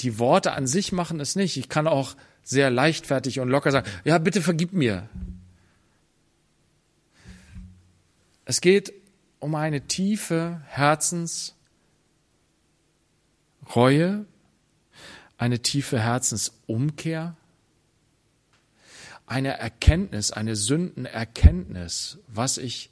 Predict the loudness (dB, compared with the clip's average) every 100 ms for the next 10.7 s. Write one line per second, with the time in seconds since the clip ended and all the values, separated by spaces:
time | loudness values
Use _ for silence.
0 | _ -10 -6 -6 -8 -8 -8 -10 -12 -6
1 | -6 -6 -10 -16 _ _ _ _ _ _
2 | _ _ _ _ _ _ _ _ _ _
3 | _ _ _ _ _ _ _ -4 -2 2
4 | 2 2 0 -4 _ _ _ _ _ _
5 | _ _ _ _ _ _ _ _ _ _
6 | _ _ _ _ -18 -18 -6 0 0 2
7 | 0 0 -2 -6 -18 _ _ _ _ _
8 | _ _ _ 0 2 2 -2 -4 -4 -4
9 | -4 -4 -4 -2 -4 -4 -6 -4 -2 -2
10 | -6 -8 -12 -12 -14 -16